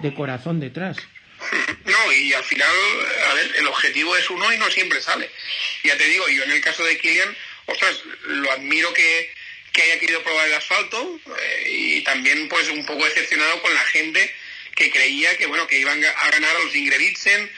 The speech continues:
Speaker 2: y tal y cual. Ya, yo estaba alucinando porque decía, hostia, pero a ver, si esta gente no se ha movido la pista en su vida,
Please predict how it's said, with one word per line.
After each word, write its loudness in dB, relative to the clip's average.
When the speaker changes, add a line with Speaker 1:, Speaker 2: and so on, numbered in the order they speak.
Speaker 2:
y 0
tal 2
y 0
cual. 0
Ya, 0
yo 0
estaba 0
alucinando 0
porque 0
decía, 2
hostia, 0
pero -4
a 2
ver, 2
si -6
esta 0
gente 2
no 2
se 0
ha 0
movido 0
la 2
pista 0
en 0
su -6
vida, 0